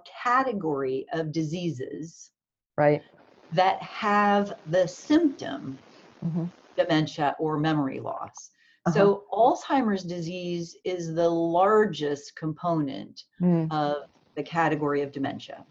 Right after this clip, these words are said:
Speaker 1: About
Speaker 2: Okay.
Speaker 1: seventy percent of all dementia is Alzheimer's disease.
Speaker 2: Okay.
Speaker 1: But there are other dementias,
Speaker 2: Mm-hmm.
Speaker 1: like Lewy body dementia, which is a
Speaker 2: Right.
Speaker 1: complication of Parkinson's,
Speaker 2: Right.
Speaker 1: like your
Speaker 2: Right.
Speaker 1: father
Speaker 2: Right.
Speaker 1: had,
Speaker 2: Which is what
Speaker 1: or
Speaker 2: Robin Williams had.
Speaker 1: vascular
Speaker 2: Mm-hmm.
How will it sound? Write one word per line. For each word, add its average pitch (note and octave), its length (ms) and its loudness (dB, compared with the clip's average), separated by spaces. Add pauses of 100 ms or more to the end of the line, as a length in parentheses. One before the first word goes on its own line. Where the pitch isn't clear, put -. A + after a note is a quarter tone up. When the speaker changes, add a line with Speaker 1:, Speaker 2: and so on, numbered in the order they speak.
(120)
Speaker 1:
About D#3 260 0
Speaker 2:
Okay. - 180 -14
Speaker 1:
seventy G#3+ 360 2
percent D3 720 -4
of D3 160 -6
all D#3 200 -2
dementia C#3+ 680 -4
is C#3+ 300 -4
Alzheimer's C3+ 540 -8
disease. - 520 -20 (240)
Speaker 2:
Okay. C#3 420 -2 (160)
Speaker 1:
But F#3 280 -2
there F3+ 320 2
are F3+ 280 4
other A3 360 4
dementias, C#3+ 880 -4 (320)
Speaker 2:
Mm-hmm. F#3 300 0 (280)
Speaker 1:
like E3 200 0
Lewy G3 380 4
body D3+ 300 2
dementia, D3 540 -6
which E3+ 200 -8
is D3+ 120 -12
a D#3+ 60 -6
Speaker 2:
Right. C#3+ 160 -2
Speaker 1:
complication C#3 400 -6 (100)
of F#3+ 100 -16
Parkinson's, C3+ 520 -12
Speaker 2:
Right. C#3+ 200 2 (160)
Speaker 1:
like D3 120 -14 (200)
your C#3+ 100 -4
Speaker 2:
Right. D3 200 2 (120)
Speaker 1:
father B2+ 220 -8
Speaker 2:
Right. C#3+ 220 2
Speaker 1:
had, B2+ 100 -6
Speaker 2:
Which D#3 160 2
is D#3+ 160 2
what D3 120 6
Speaker 1:
or - 20 2
Speaker 2:
Robin C#3+ 320 4
Williams D3 400 2
had. C#3+ 260 -2
Speaker 1:
vascular - 300 -10
Speaker 2:
Mm-hmm. D#3 160 -4